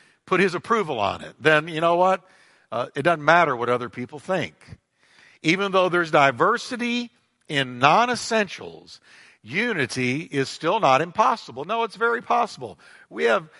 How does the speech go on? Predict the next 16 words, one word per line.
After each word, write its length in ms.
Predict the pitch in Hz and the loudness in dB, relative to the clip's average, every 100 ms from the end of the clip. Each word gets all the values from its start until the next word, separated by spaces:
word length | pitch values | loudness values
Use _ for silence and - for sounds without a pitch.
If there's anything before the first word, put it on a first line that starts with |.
| - | -10
a 160 | - 156 | 0 0
very 580 | 127 123 226 226 185 143 | 0 2 2 4 2 4
diverse 640 | 139 135 120 151 180 - | 4 4 2 0 0 -4
congregation 680 | - 139 131 123 131 127 127 | 0 0 0 -2 0 -2 -8
of 80 | 113 | -14
people 380 | - 143 120 107 | -12 -12 -10 -10
from 300 | 131 127 120 - - _ | -6 -8 -8 -20 -20 _
every 640 | - 196 175 202 214 214 190 _ _ _ 123 | 0 0 0 -4 -4 -4 -10 _ _ _ -2
different 300 | 180 202 165 | -2 0 2
background. 460 | 175 143 147 131 | 2 2 2 2
We've 220 | 143 175 | 0 -4
got 320 | 160 175 190 _ | 2 4 2 _
every 280 | 160 170 180 | 0 2 0
denomination 840 | 151 160 160 160 160 175 180 143 117 | -2 4 4 4 2 0 -2 -8 -2
represented 640 | 131 - 127 131 127 107 | -2 -2 -6 -4 -2 -2
here. 380 | 92 82 73 | -6 -12 -14